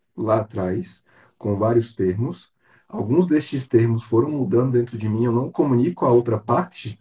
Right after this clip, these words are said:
que alguns termos estão mudando, até pra ver se essa parte vai continuar assinando esse contrato ou não. É preciso, ao longo das relações, por mais que você encontre uma,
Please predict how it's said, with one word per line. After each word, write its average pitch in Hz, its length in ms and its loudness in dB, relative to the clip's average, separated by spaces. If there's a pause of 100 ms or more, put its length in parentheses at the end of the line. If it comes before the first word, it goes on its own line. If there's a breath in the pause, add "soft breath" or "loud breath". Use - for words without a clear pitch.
(100)
que 117 80 2
alguns 110 340 2
termos 113 320 2
estão 104 220 -4
mudando, 95 560 -2 (440 soft breath)
até 170 260 2
pra - 380 -4
ver 110 260 2
se - 140 -4
essa - 180 -4
parte 110 360 -4
vai 120 160 0
continuar 139 600 0
assinando 123 340 0
esse 123 140 -4
contrato - 540 -4
ou 92 60 -6
não. 92 380 -4 (1400 soft breath)
É 107 100 -4
preciso, 113 920 0
ao 110 200 0
longo 101 420 -2
das 101 240 -4
relações, 101 440 -2
por 120 120 0
mais 175 200 -2
que - 100 -20
você 160 120 0
encontre 139 320 0
uma, 110 280 -2